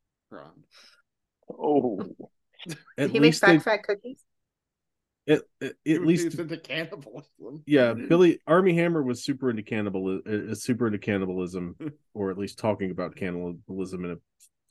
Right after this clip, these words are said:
Speaker 4: Ah.
Speaker 3: in a disturbingly sexual manner. So
Speaker 2: if, if
Speaker 3: he
Speaker 2: you
Speaker 3: probably
Speaker 2: worked
Speaker 3: loves
Speaker 2: at a
Speaker 3: this movie.
Speaker 2: timeshare, you would feel the same. So.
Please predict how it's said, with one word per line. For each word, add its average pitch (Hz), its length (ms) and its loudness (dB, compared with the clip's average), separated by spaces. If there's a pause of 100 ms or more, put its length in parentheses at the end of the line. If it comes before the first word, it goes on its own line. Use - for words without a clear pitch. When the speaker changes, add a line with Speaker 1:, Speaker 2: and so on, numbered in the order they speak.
Speaker 4:
Ah. 202 160 -16 (300)
Speaker 3:
in 220 160 -2
a 98 140 0 (500)
disturbingly 101 760 2
sexual 101 480 -2
manner. 92 460 -2
So 101 360 -4 (460)
Speaker 2:
if, 170 140 4 (160)
if 302 220 10
Speaker 3:
he 277 60 10
Speaker 2:
you 349 120 10
Speaker 3:
probably 226 220 12
Speaker 2:
worked 139 80 6
Speaker 3:
loves 147 120 10
Speaker 2:
at 185 60 6
a - 40 2
Speaker 3:
this 107 120 2
movie. 185 500 6
Speaker 2:
timeshare, 175 300 2
you 185 160 -2
would 160 160 0
feel 160 240 -2
the 143 120 -8
same. 98 440 -14 (640)
So. - 640 4